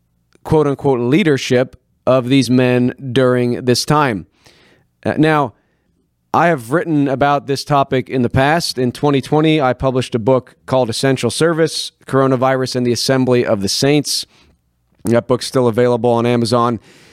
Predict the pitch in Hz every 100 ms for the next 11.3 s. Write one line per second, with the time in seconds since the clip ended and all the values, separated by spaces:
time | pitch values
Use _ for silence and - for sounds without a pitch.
0 | - - _ _ 131 127 123 127 151 143
1 | 117 156 147 135 123 117 _ _ 104 110
2 | - 185 175 156 139 123 135 139 127 123
3 | 120 135 135 123 120 131 127 120 117 123
4 | 127 117 117 113 113 - 151 151 135 127
5 | 131 123 117 113 113 117 120 113 127 123
6 | 117 110 107 - - 139 131 110 135 -
7 | 110 101 - _ _ _ _ 104 98 92
8 | 95 87 - 110 117 113 117 120 - 135
9 | 127 120 104 113 107 107 87 _ _ _
10 | - 156 139 120 123 120 117 120 120 127
11 | 117 113